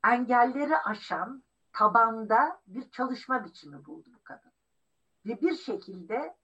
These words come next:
şok. Georgia hiçbir zaman demokrat seçmemişti. Ama o taban var mıydı? Vardı.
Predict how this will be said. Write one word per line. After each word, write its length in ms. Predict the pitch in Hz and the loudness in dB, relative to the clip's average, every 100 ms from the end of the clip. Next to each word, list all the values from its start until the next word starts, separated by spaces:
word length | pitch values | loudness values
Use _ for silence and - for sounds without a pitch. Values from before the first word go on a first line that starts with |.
| _ | _
şok. 600 | - - 302 - - - _ - | -20 0 4 4 0 -16 _ -10
Georgia 640 | 143 220 226 233 214 247 - _ _ _ _ - | 2 2 2 0 0 -2 -6 _ _ _ _ -6
hiçbir 240 | 320 233 | -6 -6
zaman 360 | 185 165 156 151 | -4 -4 -6 -8
demokrat 520 | 143 147 - - - | -10 -12 -10 -12 -12
seçmemişti. 760 | - - - - - _ _ _ _ _ _ - - - - | -20 -20 -20 -20 -20 _ _ _ _ _ _ -20 -20 -4 0
Ama 460 | 233 240 220 - - | 4 6 4 0 -4
o 160 | 233 | 0
taban 440 | 254 233 247 240 226 | 2 6 6 4 6
var 200 | 294 330 | 6 4
mıydı? 400 | 285 240 190 185 | 0 -6 -2 4
Vardı. 500 | 220 214 165 - | 6 6 2 -12